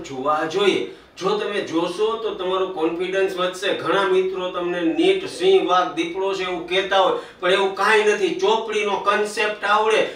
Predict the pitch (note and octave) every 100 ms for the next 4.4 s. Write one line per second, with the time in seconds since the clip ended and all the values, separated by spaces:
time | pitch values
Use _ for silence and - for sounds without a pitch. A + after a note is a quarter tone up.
0 | - - G3+ - - B3 A#3+ B3 A#3+ A#3+
1 | A3 G#3+ A3 A#3+ C4+ B3+ C#4 C#4+ C#4+ B3+
2 | A3+ G#3+ A#3 B3 B3 A#3+ B3 G#3+ G3 G3+
3 | G3+ A3 A#3 A#3+ G3+ G3 C4 C#4 C#4 C4
4 | B3 B3 B3